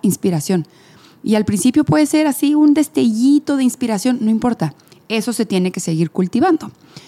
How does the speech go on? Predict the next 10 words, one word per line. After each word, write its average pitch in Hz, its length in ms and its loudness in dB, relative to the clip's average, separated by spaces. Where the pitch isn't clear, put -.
Es 180 160 -4
parte 190 400 -2
de, 170 260 0
de, 160 340 -2
de 160 100 -6
estar 180 300 -4
en 185 100 -4
esta 185 220 -6
cocreación 175 840 -2
bajo 175 440 -4